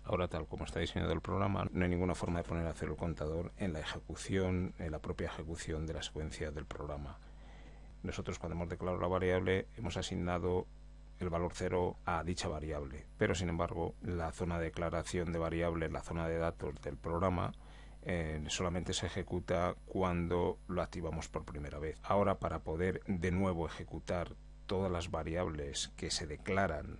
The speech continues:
en la zona de datos, lo que hacemos es ir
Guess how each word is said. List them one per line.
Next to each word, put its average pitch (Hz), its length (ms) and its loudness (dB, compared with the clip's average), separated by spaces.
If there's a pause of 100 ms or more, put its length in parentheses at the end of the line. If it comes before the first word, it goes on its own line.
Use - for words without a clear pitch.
en - 80 -10
la - 80 -10
zona 85 220 -2
de 71 80 -4
datos, - 460 -4 (120)
lo - 100 -6
que - 80 -4
hacemos 98 400 0
es 90 340 -2
ir 92 300 -2